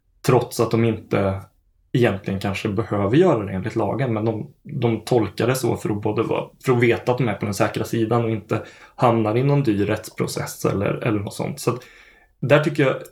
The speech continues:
här är det framförallt att man behöver förtydliga det som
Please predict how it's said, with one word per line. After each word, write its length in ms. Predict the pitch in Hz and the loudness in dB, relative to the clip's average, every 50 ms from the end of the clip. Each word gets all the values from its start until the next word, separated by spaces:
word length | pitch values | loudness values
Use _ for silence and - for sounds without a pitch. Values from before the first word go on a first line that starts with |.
| _ | _
här 260 | - 143 151 147 147 | -2 2 4 6 6
är 100 | 151 147 | 6 4
det 80 | 143 156 | 2 2
framförallt 500 | 151 165 156 147 147 143 120 113 113 - | 0 0 -2 0 2 2 2 2 0 -2
att 100 | 113 101 | -4 -2
man 180 | 120 117 117 110 | -2 0 0 0
behöver 220 | 113 110 104 104 | 0 -2 -2 -4
förtydliga 580 | 98 - - - - - 113 113 110 127 160 156 | -6 -10 -10 -8 -4 -4 -4 -2 0 2 2 4
det 180 | 143 123 104 | 4 2 0
som 280 | - - 120 117 113 | 0 -2 -2 -4 -4